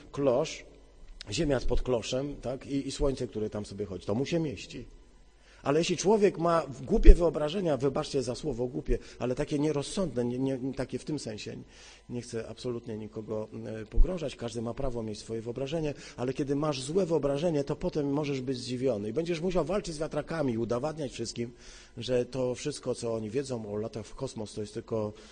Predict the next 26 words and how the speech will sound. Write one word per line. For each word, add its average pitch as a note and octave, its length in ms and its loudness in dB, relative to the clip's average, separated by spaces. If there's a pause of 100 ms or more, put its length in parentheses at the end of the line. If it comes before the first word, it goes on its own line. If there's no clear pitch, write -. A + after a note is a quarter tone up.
(160)
udawane, G2+ 520 -4
tak? G2+ 200 -8 (300)
I, C3+ 400 -8
i D3+ 60 -10
to E3 100 4
jest C#3 260 2
i, C3 40 -2
i, B2 320 -4
i A#2 140 -6
dziwne. G#2 420 -8 (400)
Chrześcijanin F#3 460 2
to E3+ 100 0
nie F3+ 180 4
człowiek, B2 420 12
który A#2+ 240 -4
w - 60 -10
ten A#2+ 120 -4
sposób A2 340 -2
myśli. A2+ 360 -10 (180)
Chrześcijanin F3 400 0
to - 80 -4
człowiek, E3+ 340 0
któremu D#3 300 0
Bóg F#3 240 4
otwiera D#3 340 4
umysł, C#3 520 4